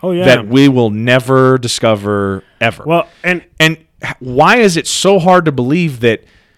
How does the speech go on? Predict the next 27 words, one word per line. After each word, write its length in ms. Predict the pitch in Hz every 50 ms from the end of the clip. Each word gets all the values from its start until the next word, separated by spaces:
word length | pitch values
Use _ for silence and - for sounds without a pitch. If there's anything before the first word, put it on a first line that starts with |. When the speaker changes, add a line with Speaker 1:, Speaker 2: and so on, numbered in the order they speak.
| _ _ _ _ _ _ _ _
Speaker 2:
thirty 520 | - - - - - 135 147 151 151 143
thousand 400 | - 156 143 143 139 135 127 131
years 220 | 131 139 139 123
ago, 220 | 117 98 92 78 69
ten 360 | - - - - 143 143 143
thousand 440 | 135 - 139 135 131 123 120 120 117
years 220 | 120 127 131 120 113
ago, 440 | 101 85 92 85 78 78 80 - _ _ _ _ _ _ _ _ -
aliens 540 | 131 143 151 165 165 147 135 127 127 - -
came 340 | - - 151 151 160 160
here, 320 | 147 135 123 101 95 95 92
helped 340 | 95 - 139 135 - - -
ancient 320 | 135 135 135 131 127 117 -
civilizations, 760 | - 135 123 120 110 110 110 104 95 - 104 98 95 92 90
left, 600 | 90 98 120 143 139 110 101 - - - - - _ _ _ _ _ _ _ _ _ _ _ _ _
and 180 | 147 135 135 131
then 180 | 135 131 127
these 180 | 127 131 139 147
ancient 260 | 147 147 131 135 123
civilizations 720 | - 139 139 131 127 117 120 127 131 127 - 123 113 98
died 360 | 85 - 117 120 127 123 120
out, 300 | 123 127 123 117 113 -
thousands 800 | - - - - 127 123 127 135 139 139 139 139 143 143 139 135
of 100 | 135 131
years 220 | 131 135 127 120
passed, 400 | - - 139 135 135 131 123 -
and 180 | 110 113 117 117